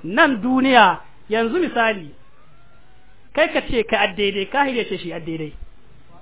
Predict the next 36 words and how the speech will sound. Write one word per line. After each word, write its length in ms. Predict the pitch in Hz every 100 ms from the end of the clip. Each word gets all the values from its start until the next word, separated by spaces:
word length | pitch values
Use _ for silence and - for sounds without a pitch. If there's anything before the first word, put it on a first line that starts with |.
| - -
Ku 100 | 294
yi 60 |
ta 100 | 381
saɓani, 460 | 339 269 220 220 220 -
ku 100 | 262
yi 80 | -
ta 120 | 294
hamayya, 480 | 269 233 214 185 - - - -
ko 120 | 311
ku, 100 | 311
ku 120 | - 262
yi 80 |
ta 140 | 262 311
faɗa, 420 | 294 285 247 - 208
babu 280 | 269 302 254
wanda 200 | 269 233
har 120 | 269
wani 140 | 294
ya 100 | 262 -
busa 320 | 202 226 254 214
baki 240 | 202 -
ya 60 | 247
ce 140 | 226
ba 100 | 202
a 60 | 185
san 100 | 233
wanda 180 | 233
addaidai 320 | 175 160 156 147
ba. 160 | - - - -
Shi 140 | 294
wanda 180 | 320 269
ya, 60 | 233 - 202 226 220
shi 120 | 277
a 80 | 285
neutral 360 | 285 269 277 208
ko? 220 | 240